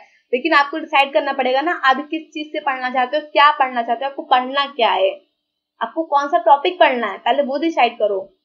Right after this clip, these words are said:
आप किस line में जाना चाहते हो, फिर उस,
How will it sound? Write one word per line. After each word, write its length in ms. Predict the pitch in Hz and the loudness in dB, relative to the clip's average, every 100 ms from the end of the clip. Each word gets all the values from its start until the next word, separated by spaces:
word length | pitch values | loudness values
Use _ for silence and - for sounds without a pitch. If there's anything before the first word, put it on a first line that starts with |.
| - | -2
आप 140 | - - | -2 -2
किस 100 | 294 294 | -12 -4
line 240 | 269 302 | -2 0
में 80 | 320 | 0
जाना 260 | 262 220 | 0 0
चाहते 380 | 220 208 196 196 | 0 0 -2 -4
हो, 260 | 190 185 - _ - | -6 -6 -12 _ -10
फिर 80 | |
उस, 260 | 294 - 269 | -10 -10 -4